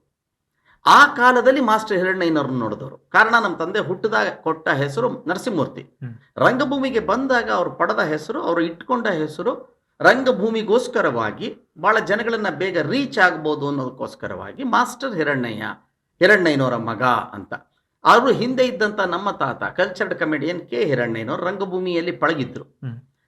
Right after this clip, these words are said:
Speaker 1: So ಈಸಿ ಆಗತ್ತೆ ಜನಗಳಿಗೆ, ಜನಗಳನ್ನ ಮುಟ್ಟೋಕೆ ಸುಲಭ ಆಗತ್ತೆ ಅಂತ ಮಾಸ್ಟರ್ ಹಿರಣ್ಣಯ್ಯ ಅಂತಾಗಿದ್ರು.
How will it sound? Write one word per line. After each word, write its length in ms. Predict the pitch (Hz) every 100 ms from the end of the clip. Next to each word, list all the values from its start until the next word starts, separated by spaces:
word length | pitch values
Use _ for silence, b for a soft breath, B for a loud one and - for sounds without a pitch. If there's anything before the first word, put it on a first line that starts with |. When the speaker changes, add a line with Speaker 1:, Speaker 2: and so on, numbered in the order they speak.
| _
Speaker 1:
So 220 | 294 - -
ಈಸಿ 460 | 175 233 202 180
ಆಗತ್ತೆ 420 | 127 113 104 -
ಜನಗಳಿಗೆ, 720 | 104 120 127 107 101 107 - _ _ _
ಜನಗಳನ್ನ 380 | 139 240 254 208
ಮುಟ್ಟೋಕೆ 560 | 165 208 - 262 - -
ಸುಲಭ 340 | - 143 143
ಆಗತ್ತೆ 420 | 147 117 113 104
ಅಂತ 200 | 104 104 254
ಮಾಸ್ಟರ್ 360 | 233 240 202
ಹಿರಣ್ಣಯ್ಯ 320 | 160 135 120
ಅಂತಾಗಿದ್ರು. 640 | 107 104 - - - _